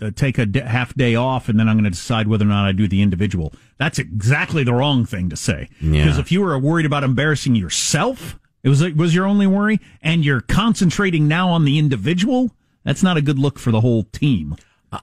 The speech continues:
Speaker 2: I know squat about <laughs> gymnastics, except that you have to squat a lot. <laughs> Um, uh, uh, gym, high-level gymnasts, those in the know, maybe you could text us or email us.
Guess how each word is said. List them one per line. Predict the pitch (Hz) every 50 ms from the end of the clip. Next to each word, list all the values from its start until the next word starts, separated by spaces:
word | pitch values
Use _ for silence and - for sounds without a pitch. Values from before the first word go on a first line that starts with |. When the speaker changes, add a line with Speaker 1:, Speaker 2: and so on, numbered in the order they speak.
| -
Speaker 2:
I | - 113 151
know | 160 147 131 113 98
squat | - - - - - - 131 113 110 101 90 87 - -
about | 87 90 110 80 82 -
<laughs> | 80 78
gymnastics, | - 165 113 - 113 104 - - - - 80 78 - - -
except | - - - 123 - -
that | 110 98
you | 104 98
have | 104 104 113 -
to | 104 90
squat | - - - - 117 101 92 85
a | 90 85
lot. | 85 87 - - -
<laughs> | - 240 247 - - - - -
Um, | - 311 - - - - - - - - - - - - - - - - - - - - -
uh, | 135 151 139 131 113 - - - - - -
uh, | - - - 180 - - - 339 - - - - - - - 466 - - - 123 - - 139 113 110 131
gym, | - 170 226 262 269 262 233 180
high-level | 147 - 247 311 320 320 311 311 311 277 262 254 247 226 226 202 143
gymnasts, | - 151 147 113 95 82 71 - - - - -
those | 277 294 294 277 269 208 160
in | - 233 220
the | 202 175
know, | 160 147 117 95 90
maybe | 104 165 226 247
you | 240
could | 180 165 143
text | - 185 185 175 - - 180
us | 160 143 - 127
or | 110 104
email | 110 120 110 95 82 76 78 78
us. | 76 -